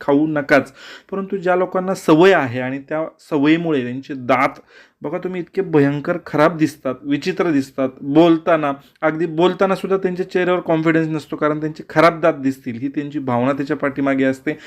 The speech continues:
मग हे दात जर तुम्हाला साफ करायचे असतील ना, तर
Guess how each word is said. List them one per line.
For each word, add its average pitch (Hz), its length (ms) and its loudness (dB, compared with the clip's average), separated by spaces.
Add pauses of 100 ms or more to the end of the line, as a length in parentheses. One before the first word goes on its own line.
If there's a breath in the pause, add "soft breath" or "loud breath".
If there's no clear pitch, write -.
(280 loud breath)
मग 190 60 0
हे 196 120 2
दात 196 300 2 (180)
जर 214 100 2
तुम्हाला 214 300 -2
साफ 156 360 -4
करायचे 160 320 -2
असतील 135 320 -4
ना, 113 160 -2
तर 123 200 -10